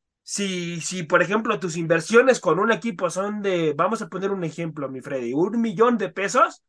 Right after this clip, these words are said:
pues bueno, tú tienes que estar registrando eso en Hacienda. ¿Por qué sacas esa cantidad? ¿De dónde la sacas? Y si Hacienda empieza a ver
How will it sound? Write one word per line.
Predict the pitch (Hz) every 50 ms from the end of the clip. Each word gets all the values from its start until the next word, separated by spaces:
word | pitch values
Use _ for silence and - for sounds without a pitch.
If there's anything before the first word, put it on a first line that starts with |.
| _ _ _ _ _ _ _ _ _ _ _ _ _ _ _ _ _
pues | - 143 139
bueno, | 160 190 202 185 160 -
tú | 160 160
tienes | 151 160 170 190 220 214
que | 220 214
estar | - - 214 220
registrando | 226 214 - 185 165 - - 190 185 185 214 202 185 156
eso | 170 220 247 233 - 175
en | 147 131
Hacienda. | 123 117 - 135 135 123 131 - - _ _ _ _
¿Por | 156 151 143 143 143
qué | - 180 208 233
sacas | 233 - 240 226 247 - - 226 196
esa | 190 185 226 214
cantidad? | - 190 165 165 165 151 180 214 233 240 _ _ _ _ _ _ _ _ _ _ _ _
¿De | 160 147 147 147
dónde | 139 143 147 160 175 170
la | 156 147
sacas? | - 294 - - - 156 - - - _ _ _ _ _ _ _ _ _ _ _ _ _
Y | 156 165 185
si | 165 180 196
Hacienda | 160 151 - 180 214 233 269
empieza | 240 214 160 214 226 233 233 247 220
a | 196
ver | 190 202 220 220 -